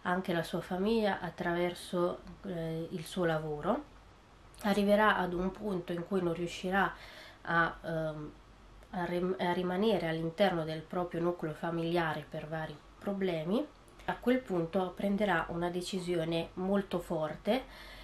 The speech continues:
che lo porterà ad avere una crisi molto forte che, mm, vedrà appunto il blocco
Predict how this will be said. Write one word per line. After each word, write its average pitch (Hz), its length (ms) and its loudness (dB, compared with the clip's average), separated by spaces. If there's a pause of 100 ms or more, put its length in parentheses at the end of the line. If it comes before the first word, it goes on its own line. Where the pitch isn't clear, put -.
(140)
che 247 140 6
lo 190 120 6
porterà 208 840 0 (340)
ad 196 180 2
avere 180 260 4
una 165 240 0
crisi 151 500 -6 (600)
molto 185 400 2
forte 170 720 -4 (680)
che, - 360 2 (120)
mm, 165 640 -6
vedrà 190 440 4
appunto 190 420 -2
il 190 320 -2
blocco 190 880 4